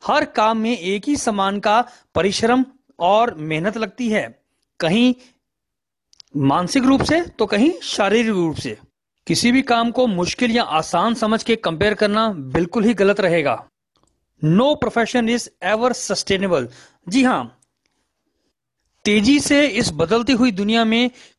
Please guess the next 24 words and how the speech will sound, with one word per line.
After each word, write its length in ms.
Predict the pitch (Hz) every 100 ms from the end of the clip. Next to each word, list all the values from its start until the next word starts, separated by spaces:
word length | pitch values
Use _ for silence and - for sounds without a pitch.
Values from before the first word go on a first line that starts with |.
| _
कोई 300 | - 240 285
भी 220 | 214 254
प्रोफेशन 640 | 294 - - 214 - 247 247
हमेशा 520 | - 151 190 - 240
रहने 240 | 196 185
वाला 260 | 208 202 214
ना 280 | 180 170 185
था, 320 | - 208 233 - _
ना 180 | 160 185
है 280 | 160 214 247 - -
और 180 | 247 277
ना 160 | 247
रहेगा। 520 | 254 170 180 170 123 110 _ _ _ _ _ _ _
इसलिए 560 | - - 202 247 330 311 - -
हमेशा 480 | - 175 233 - 294
हर 260 | 262 196 226
वक्त 320 | 254 294 -
नए 420 | 135 135 143 208 277
प्रोफेशन 480 | 262 226 233 254
को 100 | 254
अडॉप्ट 480 | 262 - - 208 226
करने 200 | 240 240
के 100 | 240
लिए 280 | 233 240